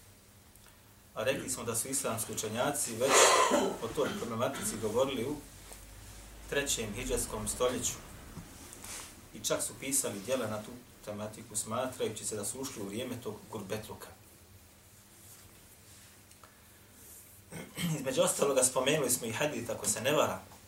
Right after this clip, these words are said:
jer to je bilo prije tri sedmice, je li tako? Hadith koji bilježi imam Muslim u svome sahihu, da Allah poslanik sallallahu alaihi wa sallam je rekao, i on je osnova svega ovoga. Beda el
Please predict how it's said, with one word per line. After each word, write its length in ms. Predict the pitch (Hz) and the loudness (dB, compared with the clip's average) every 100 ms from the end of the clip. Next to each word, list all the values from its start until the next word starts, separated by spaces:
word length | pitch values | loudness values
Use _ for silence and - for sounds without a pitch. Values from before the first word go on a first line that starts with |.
| - - - - - - - - - - | -20 -18 -18 -20 -20 -20 -20 -20 -20 -14
jer 100 | - | -12
to 140 | - 127 | -2 0
je 60 | |
bilo 200 | 120 135 | 2 2
prije 300 | 123 143 120 | 2 -2 -4
tri 180 | - 127 | -4 0
sedmice, 400 | - 131 127 - | 2 2 2 0
je 260 | - - - | -2 -14 -14
li 80 | - | -8
tako? 260 | 120 - - - - - - - - - - - - - | -8 -10 -18 -20 -20 -20 -20 -20 -20 -20 -20 -20 -12 0
Hadith 340 | 131 131 160 - - | 2 2 -2 -6 -6
koji 140 | 113 | -4
bilježi 200 | 120 131 | -2 -4
imam 200 | 123 113 | -2 -2
Muslim 240 | 131 120 | -2 -2
u 40 | 104 | 0
svome 220 | 123 110 | -2 0
sahihu, 400 | - 107 147 127 | 0 -2 -4 -2
da 80 | 110 | 0
Allah 200 | 117 123 | 2 0
poslanik 340 | - - 120 107 | 0 -4 -2 -2
sallallahu 500 | - 104 104 123 107 | -2 -2 0 0 -2
alaihi 160 | 101 | -4
wa 60 | 98 | -2
sallam 280 | - 117 107 | -2 0 -2
je 120 | 98 | 0
rekao, 380 | 110 107 - 147 | 0 0 2 0
i 80 | 143 | 2
on 80 | 151 | 4
je 80 | |
osnova 420 | 135 147 - 123 104 | 8 8 8 4 2
svega 320 | - 120 107 | 4 2 0
ovoga. 300 | - - 160 - - - - - - - - - - - - - - - 110 | -4 -6 -10 -12 -16 -16 -16 -16 -16 -16 -18 -16 -16 -16 -16 -16 -14 -10 4
Beda 280 | 127 147 131 | 6 8 6
el 280 | 131 120 | 6 2